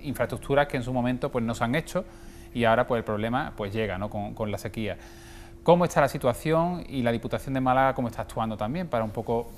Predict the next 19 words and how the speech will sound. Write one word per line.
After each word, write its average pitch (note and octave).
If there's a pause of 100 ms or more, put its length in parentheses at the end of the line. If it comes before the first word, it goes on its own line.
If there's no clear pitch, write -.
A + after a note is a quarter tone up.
en A#2
la A2+
medida A#2+
de C3+
lo C3+
posible, C#3
paliar, A#2+
¿no? A#2
el, G#2+ (420)
el G#2+
sufrimiento, C#3+
lo B2
mal A#2+
que C3+
lo B2
están B2
pasando A2+
esos G#2+
vecinos? F3+